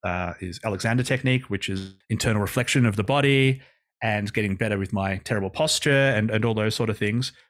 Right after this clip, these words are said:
But just understanding how much, um, extra effort I'm using in doing really simple things like getting out of bed, getting up off a chair with it. So that's been very eye-opening to me. And I think that applies to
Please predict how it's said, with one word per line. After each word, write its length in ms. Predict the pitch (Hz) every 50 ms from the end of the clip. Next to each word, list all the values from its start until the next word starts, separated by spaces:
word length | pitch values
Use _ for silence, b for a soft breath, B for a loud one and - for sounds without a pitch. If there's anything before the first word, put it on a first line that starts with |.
| b _ -
But 140 | 147 135 -
just 200 | 175 160 - 196
understanding 560 | 165 147 135 131 - 139 123 120 117 117 113
how 180 | 120 120 117
much, 400 | 110 110 110 107 - - - - - -
um, 520 | 104 101 98 95 92 92 92 90 92 95 - _ _ _ _ - - _ _ _ _ _ _ _ _ _ -
extra 320 | 160 156 - - - 151 117
effort 260 | 127 131 - 127 - 113
I'm 120 | 110 107
using 460 | 101 104 104 98 104 101 98 98 98 -
in 160 | - 113 110 104
doing 240 | 113 110 107 107
really 180 | 113 120 120 110
simple 300 | 98 - 113 101 113 98
things 240 | - 110 104 98 95
like 120 | 95 -
getting 200 | - 107 104 98
out 120 | 101 98 101
of 60 | 95
bed, 340 | 101 101 101 98 95 - - _
getting 160 | - 110 104
up 140 | 101 104 -
off 140 | - - -
a 20 |
chair 400 | - - 110 101 101 98 98 104 - _ _ _ _
with 160 | 113 123 127
it. 140 | 175 196 160
So 100 | - 143
that's 220 | 139 180 196 - -
been 200 | - 151 131 117
very 320 | 123 117 113 107 107 -
eye-opening 420 | 104 110 127 143 139 165 160 160
to 100 | 147 -
me. 200 | 156 156 160 160
And 120 | 127 120 120
I 40 | 110
think 140 | 127 123
that 100 | 135 107
applies 360 | 92 - 120 107 107 107 98 -
to 220 | - 104 98 107